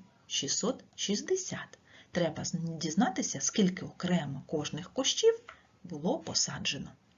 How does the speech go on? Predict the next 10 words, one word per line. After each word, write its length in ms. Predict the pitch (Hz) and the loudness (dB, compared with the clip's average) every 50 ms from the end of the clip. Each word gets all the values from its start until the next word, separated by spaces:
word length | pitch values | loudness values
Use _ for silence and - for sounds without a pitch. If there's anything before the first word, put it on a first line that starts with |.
| _ - - - - - - _ | _ -18 -18 -16 -18 -18 -14 _
Для 180 | - 180 277 415 | 0 0 0 0
того 540 | - - - - - - - - 349 - - _ _ - - _ _ | -2 -6 -8 -8 -6 -6 -4 -4 -4 -4 -8 _ _ -20 -20 _ _
дивимося. 640 | - 196 180 151 139 139 139 - - - - - - _ _ - - _ | 4 4 4 6 2 -6 -6 -6 -8 -8 -10 -14 -18 _ _ -20 -14 _
В 40 | - | 2
даному 400 | - 247 381 427 392 311 220 185 | 2 2 2 2 4 6 6 6
випадку 460 | 180 - 151 - - - - - - | 6 2 -4 -8 -8 -10 -10 -12 -10
всього 420 | - - - - 160 180 190 269 349 | -4 -2 -2 -2 0 2 2 2 2
дев'ятсот 540 | 359 262 185 185 151 151 - - 220 220 | 4 2 2 2 0 -2 -2 -2 0 0
шістдесят. 720 | - - 185 175 - - 151 156 - 151 143 - - - - _ _ _ _ _ _ _ _ - - - _ _ _ _ - - - - _ _ | 0 0 0 -2 -4 -4 -6 -6 -6 -8 -8 -10 -14 -18 -20 _ _ _ _ _ _ _ _ -20 -20 -20 _ _ _ _ -20 -20 -20 -20 _ _
Ось. 320 | - - - - - - | -10 -8 -8 -8 -10 -12